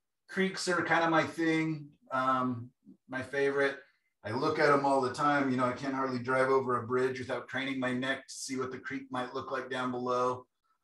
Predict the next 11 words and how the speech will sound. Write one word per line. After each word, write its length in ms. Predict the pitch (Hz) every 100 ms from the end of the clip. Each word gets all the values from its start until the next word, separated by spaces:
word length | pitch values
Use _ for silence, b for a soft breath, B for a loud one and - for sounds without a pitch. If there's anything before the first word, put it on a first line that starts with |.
| _ -
Um, 600 | 127 127 123 117 113 101 - _ _ _ _ _ _ _ _ _ _ _ 123 120
probably 260 | 123 127
not 180 | 123 123
the 60 | 120
safest 680 | - 135 127 - - -
thing 240 | 135 131 127
when 160 | 127
driving. 680 | 123 131 127 127 139 135 127 _ _ _ _ _ _ _ -
Um, 540 | 131 131 123 113 110 - _ _ _ _ -
but, 380 | 117 139 139 139
uh, 400 | 139 131 110